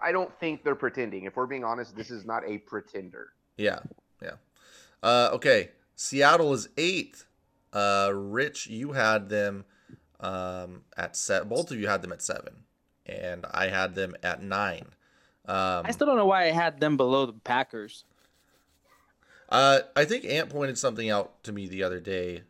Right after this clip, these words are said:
Speaker 2: is that Seattle might have the worst depth in the entire league, including Houston.
Speaker 1: Yeah.
Speaker 2: Like, we, they have,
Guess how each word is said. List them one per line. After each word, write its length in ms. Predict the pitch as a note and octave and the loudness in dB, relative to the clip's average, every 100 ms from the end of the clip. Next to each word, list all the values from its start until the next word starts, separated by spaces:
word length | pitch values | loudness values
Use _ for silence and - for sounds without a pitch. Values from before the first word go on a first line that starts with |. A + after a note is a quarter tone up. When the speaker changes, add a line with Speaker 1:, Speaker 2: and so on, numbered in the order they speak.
| _ - | _ -10
Speaker 2:
is 220 | F#2+ F#2 | -6 0
that 300 | G2+ F#2+ - | 2 2 -2
Seattle 380 | - A#2 C#3 B2 | 0 2 2 2
might 200 | A2+ F#2+ | 0 0
have 200 | G#2+ F#2 | -2 -2
the 80 | |
worst 380 | F#2 F#2+ F#2+ - | -4 -4 -4 -4
depth 300 | - F2+ - | -2 -2 -4
in 120 | F#2 | -10
the 120 | F2+ F2+ | -10 -12
entire 500 | F2 G2 F2+ F2 E2+ | -6 -2 -2 -2 -10
league, 400 | F2 - - - _ _ _ - | -14 -16 -20 -20 _ _ _ -14
including 640 | G#2 - A#2 A#2 G#2 F#2 | -14 -10 -6 -4 -6 -8
Houston. 440 | F2+ G2 - A2 - | -10 -8 -4 -6 -8
Speaker 1:
Yeah. 60 | _ _ _ _ - | _ _ _ _ -2
Speaker 2:
Like, 200 | G#2 G2+ | -2 -2
we, 220 | G#2+ B2+ | -6 -6
they 200 | A#2+ A#2 | -2 0
have, 360 | C3+ C#3+ C3+ | 4 4 4